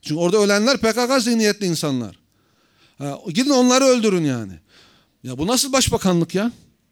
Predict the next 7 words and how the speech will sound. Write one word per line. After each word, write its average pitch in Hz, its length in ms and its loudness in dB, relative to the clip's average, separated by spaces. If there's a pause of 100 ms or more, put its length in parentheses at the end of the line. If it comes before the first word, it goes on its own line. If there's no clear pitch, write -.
(400)
Hedef 196 340 2
gösteriyorsun 220 600 2
sen 147 200 0
resmen. 131 380 -4 (1300)
Ve 165 40 0
ondan 196 400 4
sonra 240 500 2